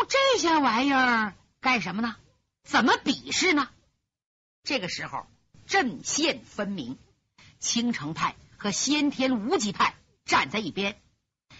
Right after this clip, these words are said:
那位神秘客人站在另一边。东方森说：“朋友，方才你讲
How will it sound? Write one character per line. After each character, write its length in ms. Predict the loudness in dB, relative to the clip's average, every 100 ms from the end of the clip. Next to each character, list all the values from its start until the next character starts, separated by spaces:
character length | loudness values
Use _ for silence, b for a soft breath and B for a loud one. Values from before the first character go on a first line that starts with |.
| B -4
那 200 | 2 2
位 120 | 2
神 260 | 2 2 2 2
秘 120 | 2
客 340 | 2 2 4 4
人 300 | 4 0 -4 _ _ _ _ _
站 280 | 0 2 2
在 140 | -2 -4
另 380 | 0 2 2
一 140 | 0 -6
边。 280 | -8 -10 -12 _ _ _ _ _ _ _ _ _ _
东 200 | -4 0
方 200 | 2 2
森 180 | 2 0
说 380 | 2 4 2 0 -14 -20 -20 -4
：“朋 180 | 2
友， 240 | 4 4 2 -8 _ _ _ _ _
方 400 | -6 2 4 4
才 180 | 4 4
你 200 | 4 2
讲 220 | 0 -6